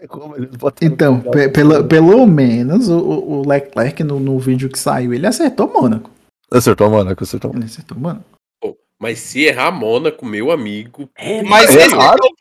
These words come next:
Speaker 4: problema, é que a, a T um de Mônaco é muito
Speaker 1: Parece
Speaker 4: parecida
Speaker 1: Áustria.
Speaker 4: com a T um de Áustria.
Speaker 1: É,
Speaker 2: Da Áustria,
Speaker 1: parecida
Speaker 2: exato.
Speaker 1: pra caralho,
Speaker 2: É
Speaker 1: ela
Speaker 2: muito
Speaker 4: Cara,
Speaker 1: tem uma
Speaker 2: idêntico.
Speaker 4: eu juro
Speaker 1: leve
Speaker 4: pra você,
Speaker 1: curvinha
Speaker 4: olha
Speaker 1: de
Speaker 4: só.
Speaker 1: esquerda.
Speaker 4: É, eu juro pra você, tá?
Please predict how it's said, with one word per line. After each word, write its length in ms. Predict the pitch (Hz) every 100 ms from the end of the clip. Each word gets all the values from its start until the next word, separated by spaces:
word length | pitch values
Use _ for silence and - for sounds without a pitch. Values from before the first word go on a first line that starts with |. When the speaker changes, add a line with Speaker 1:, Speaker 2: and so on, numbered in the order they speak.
| 262
Speaker 4:
problema, 400 | 180 202 220 185 - -
é 120 | 175
que 240 | - - 208
a, 640 | 196 180 170 147 117 - _ _ _
a 120 | 170
T 280 | 175 - 233
um 320 | 202 214 302 294
de 200 | 202 208
Mônaco 1120 | 170 156 156 208 226 175 - - 135 120 - -
é 120 | 180
muito 140 | 190
Speaker 1:
Parece 260 | 143 135 127 131 -
Speaker 4:
parecida 60 | 156
Speaker 1:
Áustria. 240 | 123 135 -
Speaker 4:
com 60 | 135
a 80 | -
T 160 | 220 220
um 100 | 226
de 200 | 202 240
Áustria. 840 | 220 427 254 - - 214 160 127 _ _ -
Speaker 1:
É, 80 | - 120
Speaker 2:
Da 60 |
Áustria, 320 | 120 120 135 131
Speaker 1:
parecida 60 | 127 127
Speaker 2:
exato. 200 | 123 135
Speaker 1:
pra 140 | - 135
caralho, 340 | 131 123 120
Speaker 2:
É 40 | 117
Speaker 1:
ela 100 | 151
Speaker 2:
muito 80 | 165
Speaker 4:
Cara, 220 | 254 226
Speaker 1:
tem 140 | 151 151
uma 140 | 185
Speaker 2:
idêntico. 0 |
Speaker 4:
eu 20 | 160
juro 60 | 156
Speaker 1:
leve 120 | 214
Speaker 4:
pra 80 | 214
você, 100 | - 180
Speaker 1:
curvinha 160 | 131
Speaker 4:
olha 140 | 170 -
Speaker 1:
de 60 | 233
Speaker 4:
só. 120 | 147 _
Speaker 1:
esquerda. 340 | 107 - 104 120
Speaker 4:
É, 300 | 220 208 196
eu 140 | 196 185
juro 360 | 156 226 269
pra 140 | 277 240
você, 320 | 226 - 135
tá? 220 | 135